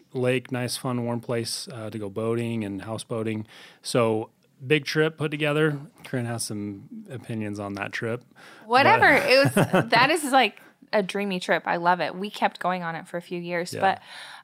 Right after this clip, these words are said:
Speaker 2: what's that movie where they say, like, the, the boys keep getting older and the girls stay the same age?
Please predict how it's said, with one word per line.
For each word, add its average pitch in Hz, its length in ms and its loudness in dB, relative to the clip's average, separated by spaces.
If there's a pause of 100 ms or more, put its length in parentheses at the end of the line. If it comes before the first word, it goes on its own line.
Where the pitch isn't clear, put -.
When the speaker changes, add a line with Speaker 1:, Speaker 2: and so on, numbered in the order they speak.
(220)
Speaker 2:
what's 240 220 2
that 320 200 4
movie 226 280 -2
where 226 100 2
they 190 160 -2
say, 190 240 -4
like, 175 300 -2 (920)
the, 190 200 0 (200)
the 196 220 -4
boys 196 400 0
keep 202 300 -8 (220)
getting 190 240 -2
older 185 220 0
and 196 140 -2
the 175 40 -6
girls 175 240 0
stay 175 200 -4
the 175 80 -8
same 185 460 -8 (200)
age? 208 520 -10